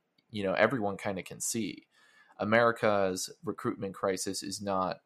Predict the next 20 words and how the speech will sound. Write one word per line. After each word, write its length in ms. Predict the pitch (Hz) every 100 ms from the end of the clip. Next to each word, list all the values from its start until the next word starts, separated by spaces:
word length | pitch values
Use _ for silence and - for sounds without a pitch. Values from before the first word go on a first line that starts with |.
| _
you 120 | 104 98
know, 160 | 92 -
unknown 440 | 101 95 98 98
to 140 | - 95
our 220 | 90 85
enemies. 680 | 98 101 80 60 - - -
They 320 | 101 98 98
know 300 | 98 110 104
that 160 | 92 92
we 280 | 98 98
are 400 | 95 92 85 80 -
basically 480 | 95 92 92 95 87
the 100 | 90
world's 320 | 92 92 -
police, 680 | - 95 101 104 80 - -
and 120 | 87
if 140 | 85 104
we 140 | 110
cannot 520 | - 101 95 95 -
recruit, 560 | 98 - - 120 107